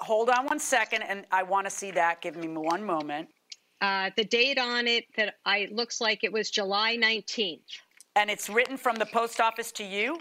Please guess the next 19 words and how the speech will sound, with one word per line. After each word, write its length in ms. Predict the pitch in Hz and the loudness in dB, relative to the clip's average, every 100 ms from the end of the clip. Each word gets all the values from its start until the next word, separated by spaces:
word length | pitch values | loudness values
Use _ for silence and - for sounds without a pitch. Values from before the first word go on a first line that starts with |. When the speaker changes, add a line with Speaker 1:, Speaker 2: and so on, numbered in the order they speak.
| - | -4
Speaker 2:
Yes. 640 | 190 185 160 - - - - _ - | 0 0 0 -2 -2 -2 -10 _ -2
It's 280 | 196 190 208 | 0 0 0
written 300 | 226 233 247 | 0 0 -6
from, 720 | - - 233 208 208 202 202 - _ - - - - _ _ _ - | -8 -4 -2 0 -2 -4 -8 -14 _ -20 -20 -18 -18 _ _ _ -6
uh, 360 | 175 170 165 - _ _ _ _ - _ - | -4 -2 -4 -8 _ _ _ _ -20 _ -4
Ayanna, 680 | 190 190 220 254 269 254 254 - _ _ _ _ - | 0 2 2 0 2 2 -2 -6 _ _ _ _ -6
who 80 | 226 | -4
was 200 | 208 208 | -2 -2
the 120 | - 196 | -2 -4
B 220 | 233 233 | 2 4
M 160 | 233 | 4
E 60 | 220 | 2
U 160 | 214 220 | 0 0
sup-, 240 | - 226 - _ 185 | 0 -2 -6 _ -10
uh, 60 | 185 | -8
supervisor 640 | - 240 220 196 196 190 208 | -4 -2 0 0 0 2 -2
at 140 | 185 | -2
the 80 | - | -6
time. 460 | - 185 147 143 | -4 -2 -2 -6